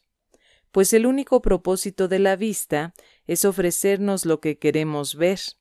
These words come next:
Es imposible pasar por alto lo que queremos ver o no ver lo que hemos decidido contemplar.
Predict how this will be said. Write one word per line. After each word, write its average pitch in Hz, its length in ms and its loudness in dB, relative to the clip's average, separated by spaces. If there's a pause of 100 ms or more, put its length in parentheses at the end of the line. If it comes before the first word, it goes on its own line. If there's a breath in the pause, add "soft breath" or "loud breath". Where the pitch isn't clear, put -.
(720)
Es 214 180 0
imposible 247 640 -2
pasar 208 420 0
por 190 200 0
alto 180 380 0
lo 156 160 2
que 143 180 -10
queremos 160 640 -2
ver 180 420 0 (360 soft breath)
o 175 140 4
no 233 240 4
ver 226 280 2
lo 185 180 0
que 147 220 -2
hemos 156 280 -6
decidido 143 680 -4
contemplar. 147 760 -4